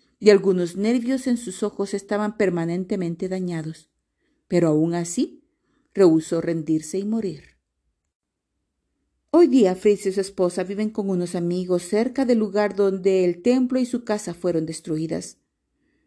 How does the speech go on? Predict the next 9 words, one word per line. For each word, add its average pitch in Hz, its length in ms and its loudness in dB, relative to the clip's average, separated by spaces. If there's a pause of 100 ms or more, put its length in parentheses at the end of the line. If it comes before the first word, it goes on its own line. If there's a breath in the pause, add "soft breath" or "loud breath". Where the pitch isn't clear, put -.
(440)
No 277 160 6
debe 349 180 4
sorprendernos 170 880 0
que 190 100 -2
aún 170 360 0
continúa 185 640 -4
pastoreando 165 640 -4
su 160 160 -2
redil. 147 480 -4